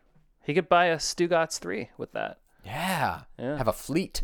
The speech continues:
Speaker 1: Yeah, yeah, he could have quite a fleet. So
Speaker 2: Awesome.
Speaker 1: he's giving Tony something to think about, but also Tony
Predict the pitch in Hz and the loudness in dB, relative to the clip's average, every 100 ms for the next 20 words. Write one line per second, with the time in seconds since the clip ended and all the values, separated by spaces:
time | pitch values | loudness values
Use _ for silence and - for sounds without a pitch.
0 | 127 135 214 117 123 131 104 - 175 147 | 2 4 6 4 2 0 -2 -4 0 0
1 | 101 - 101 92 - 95 - 220 226 - | 0 0 0 0 -2 -2 2 4 4 2
2 | 143 - - 269 277 247 220 214 180 170 | -10 -6 -2 2 4 4 4 4 6 4
3 | - 160 151 - 147 135 - 185 160 160 | 2 4 2 2 2 2 0 -2 2 6
4 | 151 123 143 131 123 147 - 135 123 147 | 6 6 6 4 6 4 4 0 0 0
5 | 127 123 117 | 2 2 -2